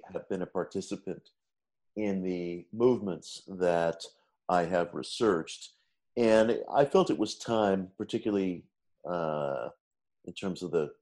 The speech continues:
this current book, The Miracle Club, to write from a more directly practical perspective. And I wanted very much actually to explore and share with readers and others, uh, some of the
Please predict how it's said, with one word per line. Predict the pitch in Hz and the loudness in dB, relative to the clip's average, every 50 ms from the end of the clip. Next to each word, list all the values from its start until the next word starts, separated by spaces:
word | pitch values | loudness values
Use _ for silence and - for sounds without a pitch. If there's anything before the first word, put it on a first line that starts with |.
| - - | -14 -12
this | 82 76 - | -12 -12 -12
current | - - - 98 92 87 85 - | -10 -6 -2 -2 -2 -2 -2 -2
book, | - 82 - - | -2 -4 -2 -4
The | - 82 | -6 -4
Miracle | 82 85 87 85 82 - 80 | -2 0 -2 -2 -2 -4 -8
Club, | - - 85 82 80 87 - _ _ _ _ _ _ _ _ _ _ _ | -4 0 2 2 2 0 -2 _ _ _ _ _ _ _ _ _ _ _
to | - - 127 113 107 104 101 92 | 0 2 4 6 6 6 6 6
write | 95 107 113 113 113 110 - | 8 8 10 10 10 8 4
from | - - 117 95 90 | 0 2 2 4 4
a | 87 | 2
more | 87 90 90 92 90 87 - | 2 2 4 2 2 2 0
directly | - 92 80 92 92 90 - 95 90 | 0 4 6 6 6 6 4 0 -2
practical | 82 - - - 95 87 82 - - - - - 90 85 82 - _ _ _ _ - | -2 0 4 6 6 6 6 2 -4 -4 -2 0 0 0 0 -2 _ _ _ _ -4
perspective. | - 98 - - - 87 76 - - - 60 - - _ _ - - - - - - _ _ - | -2 -2 -2 0 2 2 2 2 0 -6 -6 -8 -10 _ _ -20 -20 -20 -20 -20 -20 _ _ 4
And | 107 101 98 98 98 92 92 92 92 90 - - - - - - - - - - _ _ _ _ _ - | 6 8 8 8 8 8 8 8 6 2 -2 -8 -20 -18 -18 -18 -20 -20 -20 -20 _ _ _ _ _ 6
I | 165 160 | 8 8
wanted | 165 160 170 185 196 190 - 139 110 | 10 10 10 10 10 10 8 6 10
very | 107 113 113 107 | 10 12 12 12
much | 104 110 110 107 107 - | 10 10 8 8 8 8
actually | 104 95 90 - 107 101 95 - - - | 8 8 8 8 6 6 4 4 2 2
to | 113 101 95 90 90 90 | 4 6 8 8 8 8
explore | 90 85 - - - 110 107 95 95 | 6 6 2 0 0 2 4 4 4
and | 90 82 | 4 0
share | - - - 104 95 87 87 87 85 78 - - - - - - | -2 0 2 6 6 8 8 8 6 4 0 -8 -14 -16 -8 -2
with | 110 117 104 - - | 0 0 0 2 2
readers | 101 98 95 90 90 90 90 85 - | 2 4 6 6 6 6 6 4 2
and | 98 90 | 4 6
others, | 90 90 87 90 87 87 85 - - - - _ - | 6 6 6 6 4 2 2 -2 -8 -14 -6 _ -2
uh, | - - - - | -2 -2 -2 -6
some | - - - 127 117 | -2 2 4 6 8
of | 101 92 92 | 6 6 6
the | 95 101 95 92 90 87 85 85 82 80 | 6 6 6 6 6 4 4 2 0 0